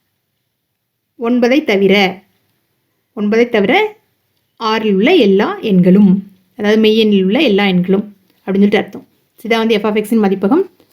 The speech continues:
So, இப்படி தான் எழுதணும். So, அதுக்கப்புறம் செகண்ட் ஒன், P of x is equal to, எடுத்து எழுதிக்கோங்க. P of x is equal to minus five divided by four x square plus one. இப்போ P of x-ஓட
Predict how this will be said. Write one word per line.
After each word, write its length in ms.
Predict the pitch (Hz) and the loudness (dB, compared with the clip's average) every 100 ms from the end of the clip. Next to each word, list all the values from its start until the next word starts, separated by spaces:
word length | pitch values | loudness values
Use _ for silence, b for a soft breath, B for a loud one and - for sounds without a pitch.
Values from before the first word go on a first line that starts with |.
| _ | _
So, 60 | - | -6
இப்படி 160 | 214 196 | -2 0
தான் 120 | 214 202 | 0 0
எழுதணும். 340 | 185 226 427 - b b b | 0 0 0 -6 b b b
So, 80 | - | -2
அதுக்கப்புறம் 420 | 302 349 - 359 440 - _ _ - | -2 0 -2 -2 -2 -6 _ _ -10
செகண்ட் 300 | 269 269 254 214 | -6 0 0 0
ஒன், 100 | 302 359 - - | -2 -6 -8 -4
P 100 | 247 | -4
of 80 | 240 233 | -2 -4
x 140 | 214 | -6
is 80 | 208 220 | -6 -4
equal 220 | 208 202 196 | -2 -2 2
to, 60 | 403 427 b b b b b b - | 0 -2 b b b b b b -6
எடுத்து 200 | 247 233 | -2 -2
எழுதிக்கோங்க. 380 | 220 208 202 226 240 | -2 -2 0 0 0
P 100 | 240 | -2
of 60 | 240 | -2
x 120 | 240 247 | -4 -4
is 60 | 240 | -2
equal 160 | 214 240 | -2 0
to 60 | 233 | 2
minus 240 | 214 240 240 | 2 0 -2
five 120 | 233 240 | -2 0
divided 200 | 220 202 | 0 2
by 40 | 285 311 | 0 2
four 120 | 247 226 208 | 0 2 -2
x 60 | - | -4
square 180 | 240 254 | -6 -4
plus 160 | 208 202 - | -2 -4 -4
one. 100 | 196 208 - _ _ _ _ _ _ _ | -6 -6 -12 _ _ _ _ _ _ _
இப்போ 120 | 247 233 | -8 -2
P 80 | 269 | 0
of 80 | 277 277 | 0 -2
x-ஓட 320 | 262 - 240 | -4 -4 -2